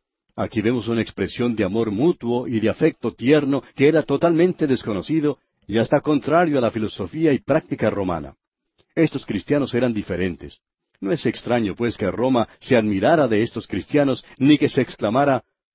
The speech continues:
"¡Cuánto se aman los unos a los otros!".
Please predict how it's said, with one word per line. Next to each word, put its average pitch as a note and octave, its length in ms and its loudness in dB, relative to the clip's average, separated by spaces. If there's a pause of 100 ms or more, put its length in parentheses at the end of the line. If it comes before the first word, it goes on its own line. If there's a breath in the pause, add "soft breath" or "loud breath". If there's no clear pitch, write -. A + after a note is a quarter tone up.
(100)
"¡Cuánto C3+ 440 0
se F#2+ 160 -6
aman A2 300 0
los F2+ 220 -6
unos G#2+ 220 -4
a G#2 80 -2
los F#2+ 180 -8
otros!". G#2 420 -10